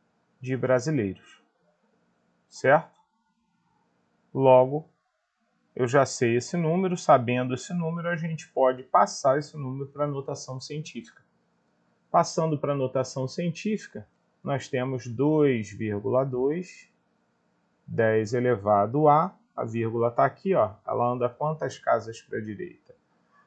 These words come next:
Três, seis, mais dois números, oito brasileiros, certo?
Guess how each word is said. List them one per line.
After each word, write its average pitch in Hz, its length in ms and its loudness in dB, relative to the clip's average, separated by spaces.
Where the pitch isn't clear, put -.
Três, 117 540 0
seis, 165 760 -2
mais 123 260 0
dois 117 300 -4
números, 170 680 -6
oito - 380 -6
brasileiros, 120 760 -2
certo? 170 380 4